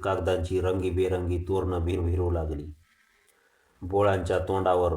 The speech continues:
कमानी उभ्या राहिल्या. जिकडे तिकडे आराशी झगमगू लागल्या. माणसं एक वेगळ्याच कैफात हिंडू लागली.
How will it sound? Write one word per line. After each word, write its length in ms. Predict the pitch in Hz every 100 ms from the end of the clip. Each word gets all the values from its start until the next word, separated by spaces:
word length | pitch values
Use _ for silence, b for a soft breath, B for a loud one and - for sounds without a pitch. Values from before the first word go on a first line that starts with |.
| 78 - _ _ _ -
कमानी 380 | 104 98 95 92
उभ्या 300 | 90 92 87
राहिल्या. 400 | 85 85 82 80
जिकडे 500 | 87 95 95 92 87
तिकडे 280 | 85 87 87
आराशी 480 | 90 92 90 85 87
झगमगू 520 | 82 87 90 85 82
लागल्या. 420 | 80 73 76 78 - _ b b b b b
माणसं 420 | 90 95 92 90
एक 320 | 92 92 87 90
वेगळ्याच 560 | 92 95 98 95 92
कैफात 400 | 98 87 85 95 87
हिंडू 220 | 92 87 82
लागली. 360 | 78 73 73